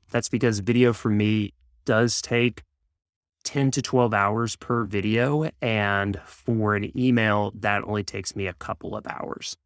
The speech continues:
The other one that I did really great for the first half of the year and then not at all for the second half of the year was the Connect the Dots podcast. So I'd give myself a fifty percent on that one. And I couldn't really give you a reason for it.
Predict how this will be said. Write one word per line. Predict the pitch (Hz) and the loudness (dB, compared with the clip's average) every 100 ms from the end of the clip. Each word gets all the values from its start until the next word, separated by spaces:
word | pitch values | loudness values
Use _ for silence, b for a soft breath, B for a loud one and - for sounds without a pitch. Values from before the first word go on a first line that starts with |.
| _ _ - | _ _ -6
The | 123 127 123 123 | 0 4 4 4
other | 170 196 | 4 4
one | 170 156 139 | 4 6 4
that | 123 120 117 113 - - - | 4 4 4 2 -4 -10 -6
I | 135 | -2
did | 123 127 113 | 2 2 2
really | 135 185 | 0 0
great | 160 156 147 | 2 2 0
for | 123 | -4
the | |
first | 101 127 127 | -4 -4 -2
half | 131 127 123 | -2 -2 -2
of | |
the | 120 | -2
year | 120 123 120 120 _ _ 117 | 2 2 2 0 _ _ -6
and | 107 | -4
then | 104 95 98 95 | -2 -4 -4 -4
not | 127 110 117 | 2 4 4
at | 110 | 2
all | 110 | 0
for | 101 101 | 0 -4
the | |
second | - 107 104 | -4 -4 -4
half | 104 110 | -6 -4
of | |
the | 107 | -2
year | 104 | 0
was | 101 - | -2 -4
the | 104 | -6
Connect | 101 90 - | -6 -8 -6
the | |
Dots | 87 90 - | -6 -6 -6
podcast. | 98 95 - 95 95 - _ _ _ | -6 -6 -6 -6 -6 -10 _ _ _
So | - 131 | 0 2
I'd | 113 | 2
give | 123 | 2
myself | 120 113 110 | 2 0 -2
a | 95 | -6
fifty | - 107 - 107 | -8 -8 -6 -6
percent | 120 - 107 107 101 - _ - | -4 -4 -4 -4 -6 -10 _ -4
on | 110 104 92 | 0 0 0
that | 92 92 | -2 0
one. | 120 127 139 143 _ _ _ - | 0 0 0 -4 _ _ _ -4
And | 139 127 127 131 _ | 2 4 2 0 _
I | 185 | -4
couldn't | - 226 208 | 0 2 2
really | 202 | 2
give | 160 147 | 2 0
you | 143 135 135 - | 2 0 0 2
a | 127 | 2
reason | 110 117 120 120 139 139 156 - | 2 2 2 2 2 2 -2 -10
for | - 151 147 | -4 2 4
it. | 160 - - | 4 2 -8